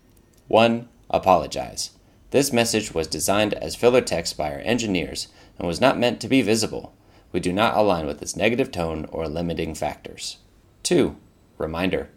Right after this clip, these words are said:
This message you received as a result of the installation of Dreamblock Plus. We are aware you added this software to your Brainwave transmitter on November third, twenty thirty-one. Unfortunately, because this software inhibits ad targeting and downloading,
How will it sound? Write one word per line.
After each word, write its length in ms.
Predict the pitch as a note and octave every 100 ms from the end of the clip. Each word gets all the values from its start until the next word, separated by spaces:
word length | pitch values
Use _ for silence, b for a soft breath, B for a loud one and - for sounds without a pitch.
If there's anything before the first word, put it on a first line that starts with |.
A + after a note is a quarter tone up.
| _ b b b _
This 200 | A#2+ B2
message 400 | B2 A#2+ - G2
you 60 | F2
received 500 | F2 - F#2 F2+ -
as 140 | E2+
a 60 | D#2+
result 380 | D#2+ E2 F#2+ F#2
of 80 | -
the 160 | D2
installation 640 | G2+ A2 G#2 F#2+ F#2 F#2 F2+
of 240 | D2+ -
Dreamblock 640 | - F#2 G2 F2 F#2+ -
Plus. 480 | - D2+ - - - - b b b b -
We 180 | D#3 F3
are 80 |
aware 300 | D3 A#2+ A2+
you 180 | A2+ G2+
added 260 | F#2 G2+ F#2
this 160 | F2+
software 380 | - E2+ E2+ E2
to 140 | D#2 E2
your 160 | D#2+
Brainwave 500 | E2 F#2 G#2 F#2+ F#2+
transmitter 540 | - F2 E2+ E2 D#2 D2
on 180 | D#2+
November 380 | D#2 D2+ G2+ A#2
third, 380 | A#2 F2 E2+ E2+ -
twenty 280 | - D#2+ D#2+
thirty-one. 600 | E2+ E2 E2 E2+ D2+ D2+ - b b b b
Unfortunately, 680 | F#2+ - D3 C3+ B2 C#3 -
because 340 | - E2+ E2
this 160 | F#2+ -
software 400 | F2+ F2+ F#2+ E2+
inhibits 400 | D#2+ F2 F2+ -
ad 220 | E2 G2+
targeting 500 | F2+ E2+ D#3+ E2 D#2+
and 220 | - G#2 G#2
downloading, 600 | G2 G#2+ D2+ E2 E2+